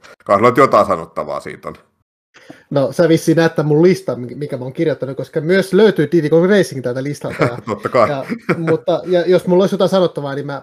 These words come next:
Speaker 2: oikeastaan niinku tota, toistaisin kaiken, mitä sä sanoit, että mulla on täsmälleen samoista syistä. Mä haluan pelata netissä sitä muiden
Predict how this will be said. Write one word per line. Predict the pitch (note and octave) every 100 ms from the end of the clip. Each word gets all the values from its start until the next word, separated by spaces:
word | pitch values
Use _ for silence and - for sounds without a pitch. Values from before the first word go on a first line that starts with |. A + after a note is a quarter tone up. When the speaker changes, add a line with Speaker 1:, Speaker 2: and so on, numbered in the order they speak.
| -
Speaker 2:
oikeastaan | C#3 C3+ B2+ C3
niinku | C3 C3+
tota, | B2+ D3 C3 _ _ - _ _ _ _ _ -
toistaisin | G3+ D3+ F3+ A3+
kaiken, | A#3+ A3+ E3+ C#3+
mitä | D3+
sä | C#3
sanoit, | E3 B2+
että | B2+
mulla | D#3+ D#3+
on |
täsmälleen | E3+ - E3+ G3+
samoista | F#3 E3+ D3+ -
syistä. | D3 B2 -
Mä | B2+
haluan | B2 D#3
pelata | E3 D3 D3
netissä | D3 D3 C3+ C3
sitä | B2+ C#3
muiden | C#3 C3+ B2+